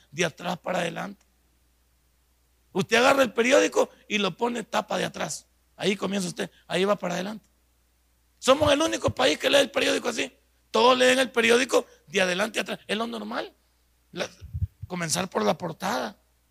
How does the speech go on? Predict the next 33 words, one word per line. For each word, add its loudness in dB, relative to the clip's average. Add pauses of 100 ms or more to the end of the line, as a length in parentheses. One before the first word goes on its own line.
(320)
y -12
luego -4
comenzar -6
por -8
la -4
página -12
número -12
uno. -12 (1400)
Somos 2
el 2
único -2
país 2
que, 0 (220)
que, -6
que 2
he 4
visto 0
que 0
leemos 4
así. -4 (1700)
¿Cuántos -4
en -6
esta -4 (100)
hora -2 (240)
están -6
manejando -8
mal -8
su -14
finanza? -16 (380)
Ya 2
quitemos -2
a 2
Dios, 4